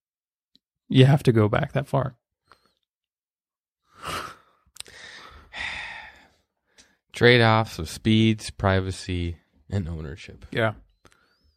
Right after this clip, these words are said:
Speaker 1: The one other thing, other thing I was gonna mention here is talking about open source a little bit, and, um, Apple has really started opening up a little bit. I don't know. Have you, have you noticed that?
Speaker 2: I,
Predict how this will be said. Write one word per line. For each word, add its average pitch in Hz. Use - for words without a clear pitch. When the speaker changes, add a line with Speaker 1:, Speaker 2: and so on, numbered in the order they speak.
Speaker 1:
The 156
one 185
other 202
thing, 170
other 147
thing 147
I 131
was 123
gonna 120
mention 120
here 113
is 110
talking 131
about 113
open 113
source 107
a 139
little 117
bit, 110
and, 107
um, 117
Apple 165
has 120
really 120
started 120
opening 120
up 170
a 156
little 110
bit. 104
I 110
don't 117
know. 123
Have 117
you, 120
have 120
you 120
noticed 120
that? 156
Speaker 2:
I, 170